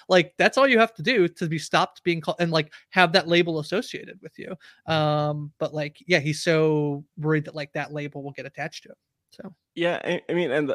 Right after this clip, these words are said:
Speaker 2: like, maybe, like, the other, the other piece of it, though, or the other point that I would add, 'cause I think that's so spot on, Grace, is just that, like, I think as society changes and as behavior changes, it's easy to say,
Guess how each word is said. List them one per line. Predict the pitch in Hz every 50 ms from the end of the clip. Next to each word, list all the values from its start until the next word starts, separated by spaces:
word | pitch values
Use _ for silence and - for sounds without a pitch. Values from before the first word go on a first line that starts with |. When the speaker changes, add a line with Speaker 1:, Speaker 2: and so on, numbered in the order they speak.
| - -
Speaker 2:
like, | 147 160
maybe, | 160 160 175 180 185 220 202
like, | 180 180 170 -
the | - 143
other, | 135 131 135 151 151 151 135 - _ -
the | 139
other | 131 131 156 160
piece | 156 - 226 240 220 - -
of | 127 107 107
it, | 110 - _
though, | - 107 104 104
or | 107 107 107
the | 95 113
other | 110 110 120 120
point | 110 113 - - 107 104 101 -
that | 104 101
I | 98
would | 98 78
add, | 82 101 95 98
'cause | - 113 95
I | 107
think | 101 - 101 - _
that's | - - - -
so | - - - 143 135 131 131 131 131
spot | 117 - - - 131 120 113 107
on, | 117 123 120 113 117
Grace, | 107 107 98 95 - -
is | - 113 -
just | - - 117 107 - - - -
that, | 123 110 107 - - _ _ - - - - - - _ -
like, | 123 113 - - _ _
I | - 143 175
think | - - 196 208 226 220 - _ -
as | 127 127 131 139 139 135 135 135 127 113 104 - - - _ _
society | - - 135 - - 113 104 110 113 123 131 127
changes | - 147 139 147 139 139 120 113
and | 117 110
as | 107 110 104 -
behavior | - - 117 117 98 110 113 120 131 135
changes, | 131 - 156 139 139 139 131 147 143 135 135 - -
it's | 127 - - - _ _ _ _ _ _ _
easy | - 170 165 165 156 147 160 151
to | 139 160 143
say, | - - 156 139 131 117